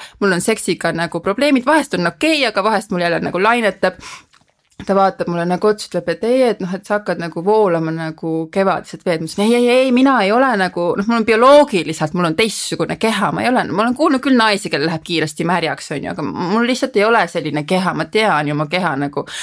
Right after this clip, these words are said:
ma olen siin, noh, kogemusi küll, on ju. Ja, noh, temal oli õigus. No kuidas ta seda saavutas, et ta kaks kuud lihtsalt nagu keeldus minuga seksimast. Pinge tuli maha.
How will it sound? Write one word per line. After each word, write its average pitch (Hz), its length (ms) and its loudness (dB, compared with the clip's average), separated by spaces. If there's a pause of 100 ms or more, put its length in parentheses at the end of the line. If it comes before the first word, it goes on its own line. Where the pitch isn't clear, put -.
(200)
ma 175 140 0
olen 165 100 -2
siin, - 180 -6
noh, 196 140 -2
kogemusi 185 560 0
küll, 208 320 0
on 180 240 -2
ju. - 20 -10 (840)
Ja, 185 360 4
noh, 175 180 -4
temal 254 380 4
oli 175 140 2
õigus. - 560 0 (340)
No 170 100 -4
kuidas 247 400 0
ta 170 80 -4
seda 170 240 -2
saavutas, 202 920 0 (100)
et - 240 -14
ta 190 100 0
kaks - 400 0
kuud 269 300 2
lihtsalt 202 460 0
nagu 170 240 -2
keeldus 165 440 -2
minuga 185 240 -6
seksimast. - 640 -10 (420)
Pinge 240 440 4 (340)
tuli 165 260 -2
maha. 185 380 -2